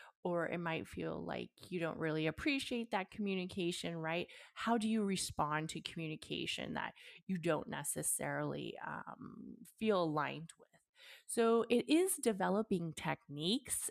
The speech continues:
and it is developing skills when we look at the planet of Mercury. And you can put that in your dream board that really resembles that. It is acknowledging your plans.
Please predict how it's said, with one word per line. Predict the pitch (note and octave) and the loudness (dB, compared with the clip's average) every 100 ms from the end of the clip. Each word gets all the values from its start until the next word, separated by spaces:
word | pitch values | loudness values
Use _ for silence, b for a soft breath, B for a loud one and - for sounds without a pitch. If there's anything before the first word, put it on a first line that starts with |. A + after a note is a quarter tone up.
| - | 0
and | F#3+ | 4
it | F#3 - | 4 6
is | G3 F#3 - | 6 6 4
developing | F3 E3 D#3+ E3 E3 D#3 D3+ | 2 6 6 6 4 2 2
skills | - - - D#3+ D#3+ C#3+ - - - | 0 -2 4 8 10 10 6 0 -6
when | - | -6
we | D3+ D#3 | -2 -2
look | D#3 D#3 | -2 -2
at | E3+ D3+ - B B B - | -4 -4 -8 B B B -4
the | |
planet | E3 - F3+ D#3+ - | -4 -2 0 0 -2
of | D#3+ D3+ D#3+ | -4 -4 -6
Mercury. | D3+ D#3 - D3+ - - - B B B | -10 -12 -14 -10 -8 -8 -10 B B B
And | F3 F3+ | -2 0
you | F#3+ F#3 | -2 -2
can | F#3+ | -4
put | D#3+ F3 - | -4 -6 -4
that | - - | -4 -4
in | F3+ F3 | -6 -4
your | G3 A3 | -4 -6
dream | - F#3+ A#3+ C#4+ | -4 -2 0 0
board | G#3 F#3 F#3 F#3 F#3 - B B - | 0 0 0 0 -2 -8 B B -4
that | E3 D#3 | -2 0
really | - E3+ F#3 B3+ C#4+ C#4+ C#4 B3+ A#3+ F#3 | -2 -4 0 2 2 2 0 0 -2 -4
resembles | F#3 E3+ D3+ D3+ D#3+ D#3+ D#3+ D#3+ - | -4 -4 -2 -4 -4 -8 -8 -8 -6
that. | - D#2+ - B B B - | -4 -6 -8 B B B 6
It | G#3+ | 8
is | C#4 E4+ F4+ | 10 8 8
acknowledging | B3 F#3+ F#3 F3 F3 G3 A#3 G3 G3+ F#3 F3+ | 2 2 2 4 6 8 8 6 4 4 2
your | F3+ E3 D3+ | 0 0 0
plans. | - - D3+ D3+ - - F#3 - | -4 -6 -4 -2 -4 -8 -10 -10